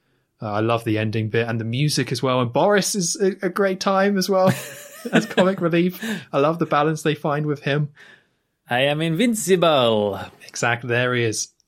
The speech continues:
Speaker 1: There he is. Uh, but yeah, there's so many classic lines from this as well that pop into my head that I'm probably biased by nostalgia because I was a kid when I watched it, and it is just that iconic Bond film to me when I was younger.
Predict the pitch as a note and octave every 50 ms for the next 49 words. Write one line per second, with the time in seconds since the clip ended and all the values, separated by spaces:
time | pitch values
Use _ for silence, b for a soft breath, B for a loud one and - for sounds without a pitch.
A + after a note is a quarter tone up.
0 | _ - B2 A#2+ A#2+ A#2 A2 G2+ G2 G#2 G#2 - _ _ _ _ _ _ _ _
1 | _ _ _ _ _ _ _ - A#2 G#2 G#2 G#2 G2+ - C#3 C#3+ C3+ B2+ A#2+ A#2+
2 | A#2+ - E3+ E3+ D#3 C3+ B2+ A#2+ A#2+ - _ _ _ _ - - - C3+ B2 -
3 | B2 G#2 A2 A2 G#2+ G#2+ G#2 F#2+ - - A2 G2+ G2+ G2+ G2+ - A2+ G2+ G2 F#2+
4 | A2 G2 F#2 F#2+ G2 - _ _ - G2+ G2 - - - _ _ _ - - G#2+
5 | G2 - G#2+ G2+ - - A2+ G#2 G2+ G2+ G2 A#2 G#2 F#2+ F#2+ - - G#2 G2+ G#2
6 | - b b b b b b b b b b b b b - - B2+ B2+ A#2+ -
7 | D3 C3+ C3 C3+ B2+ A#2+ B2 B2 A#2 A2+ B2 A#2 A#2 A#2 A#2 A2+ - B2 A#2 A2+
8 | A2+ A2 G#2+ - - A#2 A2 A2+ A2+ A2 B2 A#2 A2+ A2+ A2+ - A#2 G#2 G#2+ G#2
9 | G#2+ G#2+ A2 G#2+ - A2+ G#2+ G#2 G#2+ G#2+ G#2 G#2 G#2 G#2 G2+ - - - A2+ G#2+
10 | G#2 G2+ G#2 G#2 G#2+ G#2+ G#2 G#2 G#2 - - A2 G2+ - - A#2 A2 G#2+ G#2 G2+
11 | - - - G#2+ G2+ G2 - - G#2 G2+ G2 F#2+ - - G#2+ G2+ G#2 - - A2+
12 | G#2+ G#2+ G#2 G#2+ G#2 G#2+ G#2+ G#2+ - - A2 G#2+ G#2+ G#2 A2 G#2+ G2+ G2+